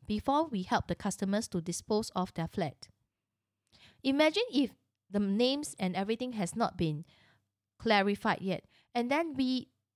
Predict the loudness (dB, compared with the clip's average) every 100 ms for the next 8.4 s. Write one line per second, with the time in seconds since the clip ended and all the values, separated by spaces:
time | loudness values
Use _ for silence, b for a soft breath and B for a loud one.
0 | _ _ -4 -2 0 2 2 2 0 -2
1 | 0 2 2 0 0 -4 -4 -4 -4 -6
2 | -8 -8 _ _ _ -4 2 2 4 2
3 | 2 2 0 0 -4 -4 -2 -4 -4 -4
4 | -2 -2 -2 -4 -2 -2 -2 -2 -4 -4
5 | -6 -4 -4 -2 -4 -8 b _ -6 0
6 | -2 0 0 0 0 -2 -2 -2 -2 -4
7 | _ _ _ _ -4 -4 -2 -4 -6 -4
8 | 0 0 2 -2